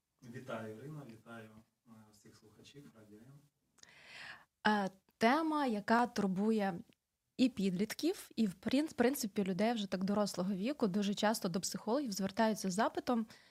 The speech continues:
Speaker 2: як підвищити свою самооцінку. А, ну, або кажуть, там, «В мене низька самооцінка, що мені з цим робити?» А,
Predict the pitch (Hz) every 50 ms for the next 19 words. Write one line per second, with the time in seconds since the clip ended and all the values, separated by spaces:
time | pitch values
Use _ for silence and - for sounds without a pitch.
0 | _ _ _ - 214 277 302 - - 196 196 190 240 262 - 214 - 196 185 -
1 | 185 196 214 214 - 226 208 208 202 185 - - 160 165 165 - 165 - - 285
2 | 359 370 233 185 180 190 208 208 - 196 190 196 190 180 - 196 185 196 240 262
3 | 240 208 190 180 - - 190 190 - - 190 185 190 196 190 - 381 381 - 269
4 | 220 - 254 247 240 214 202 185 - - 208 214 202 196 185 170 165 - - -
5 | _ _ _ _ _ - - - - - - - - - - - - 190 190 190
6 | 185